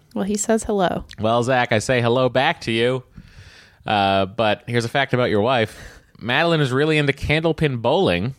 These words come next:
Speaker 2: but is bummed out that it's very hard to find on the West Coast.
Speaker 1: That's true.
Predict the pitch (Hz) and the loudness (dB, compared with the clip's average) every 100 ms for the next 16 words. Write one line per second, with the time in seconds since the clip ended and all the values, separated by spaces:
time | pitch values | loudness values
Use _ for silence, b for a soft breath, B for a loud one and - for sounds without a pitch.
0 | _ _ - 113 110 107 143 180 160 170 | _ _ -2 -2 -2 -2 -2 0 0 2
1 | 139 - _ _ - _ _ 123 123 127 | 0 -4 _ _ -20 _ _ -4 0 0
2 | 147 151 147 143 147 147 151 151 - 165 | 2 0 -2 0 0 0 -2 -2 -4 -4
3 | - - 196 190 - 214 190 | -6 -10 -10 -8 -10 -6 -6